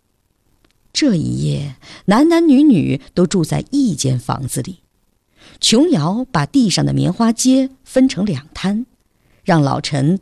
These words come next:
和飞青靠门口睡。门口风太大，琼瑶想想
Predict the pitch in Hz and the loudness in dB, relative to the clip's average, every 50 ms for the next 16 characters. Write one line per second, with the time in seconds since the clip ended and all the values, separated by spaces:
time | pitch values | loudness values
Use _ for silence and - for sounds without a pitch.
0 | _ _ - 139 135 - - 240 233 240 226 - - - 254 254 254 254 - _ | _ _ -6 -6 -4 -2 0 0 0 0 0 0 0 2 2 2 2 -2 -6 _
1 | _ - - 233 147 139 147 135 135 185 - - - - - - - 156 131 139 | _ -6 -4 -2 -2 -2 -2 -2 -2 -2 -2 -4 -8 -8 -8 -6 -6 -6 -8 -10
2 | _ _ _ _ _ _ _ _ _ _ _ _ _ _ _ _ _ - - 190 | _ _ _ _ _ _ _ _ _ _ _ _ _ _ _ _ _ -2 2 2
3 | 226 262 - - 175 147 135 131 131 139 151 _ _ _ - - - 220 220 226 | 4 2 2 0 -2 -2 -2 -4 -6 -8 -10 _ _ _ -10 -4 -4 -2 -2 -4
4 | - - 190 156 - 262 247 - - _ _ _ _ _ _ _ - - - - | -6 -8 -8 -6 -6 -8 -10 -12 -16 _ _ _ _ _ _ _ -20 -20 -20 -8
5 | - - 285 320 320 330 359 381 - - 202 165 226 285 - - 185 147 139 151 | -2 2 4 4 6 4 2 0 -2 -2 0 0 0 0 0 0 0 0 -2 -4